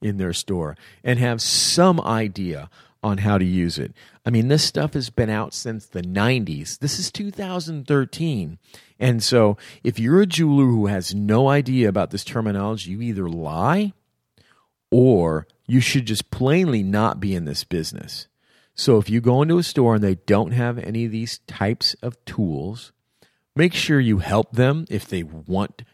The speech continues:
your business to pick them up. You can buy them from just about any, any, you know, sort of, uh, uh, distribution, jeweler's distribution channel. You know, they have 'em at Stuller, they have 'em at Kessler, they have 'em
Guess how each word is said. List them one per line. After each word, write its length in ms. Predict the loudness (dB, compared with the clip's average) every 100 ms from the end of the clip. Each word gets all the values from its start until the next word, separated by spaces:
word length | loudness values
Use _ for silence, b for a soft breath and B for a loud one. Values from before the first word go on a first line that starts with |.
| -4
your 240 | 2 2
business 640 | 4 0 0 -6 -8 -12 b b b b
to 300 | _ -8 -8 -10 b b _
pick 220 | -2 0
them 220 | 2 2
up. 200 | 2 0
You 140 | -2 -4
can 180 | -2 0
buy 280 | 2 2
them 240 | 0 -2 -4
from 180 | -8 -8
just 260 | -8 -8
about 220 | -6 -6 -8 _
any, 500 | -6 -4 -4 -6 -10 _ _ _ _ _ -4
any, 440 | -2 0 -2 -6 -12
you 100 | -10
know, 100 | -10
sort 280 | -8 -6 -6
of, 120 | -10 b b b -8
uh, 200 | -6 -6
uh, 300 | -8 -10 -10
distribution, 1040 | -4 -4 -4 -4 -2 -2 -2 -4 -6 -12 -10
jeweler's 420 | -4 -4 -4 -6
distribution 800 | -6 -2 -2 -2 -4 -4 -6 -8
channel. 460 | -4 -4 -2 -4
You 100 | -6
know, 80 | -6
they 120 | -4
have 280 | -4 -4 -6
'em 80 | -6
at 140 | -8
Stuller, 640 | -8 -2 2 2 2 0 0
they 160 | -4
have 160 | -6 -8
'em 80 | -10
at 160 | -10
Kessler, 580 | -6 -6 -4 -4 -4 -2
they 160 | -2 -4
have 180 | -4
'em 160 | -8 -12